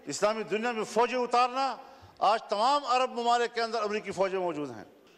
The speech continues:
कहीं पर पाँच हज़ार, कहीं पर तीन हज़ार, कहीं पर दो हज़ार, कहीं पर हज़ार, कहीं पर पाँच सौ।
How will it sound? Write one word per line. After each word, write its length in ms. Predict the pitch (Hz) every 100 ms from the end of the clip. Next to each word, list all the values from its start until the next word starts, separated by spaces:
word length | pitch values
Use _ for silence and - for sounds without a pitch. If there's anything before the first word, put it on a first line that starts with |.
| -
कहीं 160 | 190 196
पर 140 | 175
पाँच 320 | 135 185 214
हज़ार, 260 | 190 202 202
कहीं 200 | 180 185
पर 100 | 175 139
तीन 200 | - 214
हज़ार, 280 | 196 196 196
कहीं 200 | 190 170
पर 120 | 147 120
दो 160 | 190
हज़ार, 300 | 202 190 190 190
कहीं 180 | 170
पर 140 | 156 127
हज़ार, 360 | 123 160 196 190
कहीं 200 | 185 180
पर 120 | 170 156
पाँच 220 | 185 202
सौ। 120 | -